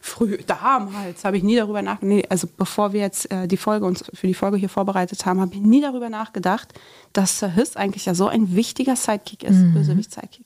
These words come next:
Speaker 2: Hätte ich jetzt auch nicht gedacht, weil
Speaker 1: Nee.
Speaker 2: für mich war der so, um, ja,
Speaker 1: Ist halt da
Speaker 2: ist eine
Speaker 1: irgendwie,
Speaker 2: lustige
Speaker 1: aber
Speaker 2: Schlange.
Speaker 1: Ja,
Speaker 2: Ne?
Speaker 1: nee.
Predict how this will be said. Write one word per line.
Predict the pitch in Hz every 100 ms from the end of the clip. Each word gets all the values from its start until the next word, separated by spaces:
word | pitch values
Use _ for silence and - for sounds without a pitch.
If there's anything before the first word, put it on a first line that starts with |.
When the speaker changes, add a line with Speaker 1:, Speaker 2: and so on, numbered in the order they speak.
| -
Speaker 2:
Hätte | 208
ich | 254
jetzt | 392
auch | 392 392
nicht | 262
gedacht, | 185 175 170 -
weil |
Speaker 1:
Nee. | 190
Speaker 2:
für | 233
mich | 262 285
war | 269
der | 277 269
so, | 262 269 269 - - - - _
um, | 381 427 294
ja, | 202 165 160
Speaker 1:
Ist | 175 254
halt | 226 214
da | 214 359
Speaker 2:
ist | -
eine | 370
Speaker 1:
irgendwie, | 233
Speaker 2:
lustige | 240 262 240
Speaker 1:
aber | 247
Speaker 2:
Schlange. | 254 285 302 285 294 - -
Speaker 1:
Ja, | 359 220 _
Speaker 2:
Ne? | 220 214
Speaker 1:
nee. | 233